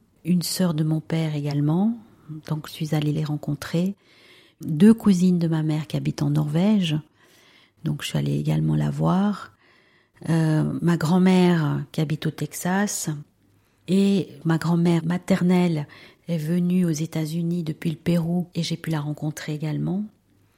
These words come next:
Et, euh, l'histoire a fait que j'avais encore deux frères qui étaient adoptés,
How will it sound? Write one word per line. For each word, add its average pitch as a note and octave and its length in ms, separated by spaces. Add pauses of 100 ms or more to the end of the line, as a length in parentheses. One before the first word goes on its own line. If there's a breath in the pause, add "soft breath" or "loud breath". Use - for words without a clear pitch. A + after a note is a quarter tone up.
(200)
Et, F#3+ 420
euh, D#3 500
l'histoire F#3+ 640
a E3 80
fait F#3+ 280
que F#3+ 380
j'avais D3+ 360
encore D3+ 300
deux F3+ 180
frères F#3+ 360
qui E3+ 120
étaient D#3 140
adoptés, D#3 540